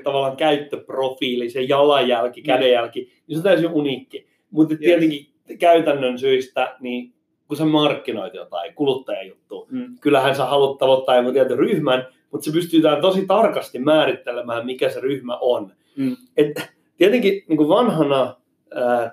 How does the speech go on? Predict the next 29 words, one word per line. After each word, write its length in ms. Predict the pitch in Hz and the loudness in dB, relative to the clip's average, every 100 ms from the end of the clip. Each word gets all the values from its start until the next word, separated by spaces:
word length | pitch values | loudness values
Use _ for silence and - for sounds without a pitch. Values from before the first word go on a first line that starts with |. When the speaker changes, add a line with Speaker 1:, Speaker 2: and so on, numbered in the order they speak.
| - | -2
Speaker 1:
trollaajana 800 | - 170 175 156 135 120 113 113 | 4 6 6 6 4 2 -2 -8
sitä 180 | - _ | -14 _
tulee 180 | 127 123 | -8 -2
aina 180 | 127 127 | -2 -2
mieleen, 440 | 131 131 123 107 | -4 -2 -2 -6
että 160 | 104 _ _ _ | -10 _ _ _
vitsi 240 | 247 - - | -12 -10 -10
kun 120 | 160 | -2
onnistuisi 640 | 160 160 139 - 127 120 131 | 2 2 2 -4 -6 -4 -4
jotenkin 380 | 127 120 117 - | -4 -6 -10 -12
kusettamaan 880 | 175 147 139 - _ - 87 69 73 | -12 -4 -4 -6 _ -20 -20 -20 -18
noita 280 | 80 80 113 | -18 -16 -12
algoritmeja. 840 | 110 92 78 - _ - 117 - _ _ _ _ _ _ | -12 -12 -14 -16 _ -20 -20 -20 _ _ _ _ _ _
Mut 120 | - 160 | 0 0
Speaker 2:
Mitä 120 | - | 0
sä 120 | 214 | -2
ajattelet, 500 | 95 98 - 82 - | 0 0 -4 -8 -8
että 180 | - 87 | -14 -12
sä 220 | 92 78 - 90 - _ 76 _ | -10 -10 -12 -20 -20 _ -20 _
sillä 340 | _ 107 98 92 | _ -6 -4 -4
voisit 240 | 90 101 | -6 -6
saavuttaa? 560 | 120 110 104 - 98 92 | 0 2 0 0 -2 0
Tai 120 | 104 | 0
Speaker 1:
Siis 140 | 240 | 0
Speaker 2:
mit- 60 | 220 | -2
Speaker 1:
niin, 160 | 254 294 | -4 2
en 140 | 311 | 2
oikeastaan 440 | 339 277 247 214 196 | 2 -2 -4 -2 0
mitään. 360 | 208 - 135 | 0 0 -4